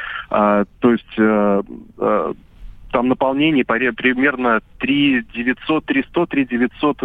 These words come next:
кубометров в секунду, а, идёт наполнение ж-, э, водохранилища, а должно быть, ну, по крайней мере, как в прошлом году, это где-то четыре триста кубометров в секунду.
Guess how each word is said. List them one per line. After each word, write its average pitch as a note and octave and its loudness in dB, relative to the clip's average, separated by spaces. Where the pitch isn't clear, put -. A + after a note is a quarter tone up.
кубометров C3 -2
в - -12
секунду, G2 0
а, G2+ 2
идёт A#2 2
наполнение B2 2
ж-, A2+ -2
э, A#2 2
водохранилища, B2+ 0
а A2 0
должно C3 0
быть, C#3+ 2
ну, C#3+ 2
по B2 -2
крайней C3 0
мере, G#2+ 4
как - -4
в - -20
прошлом A#2 -2
году, B2 2
это A#2 -4
где-то A2+ -6
четыре A#2+ -2
триста A#2 -2
кубометров A2 0
в - -10
секунду. F#2 -2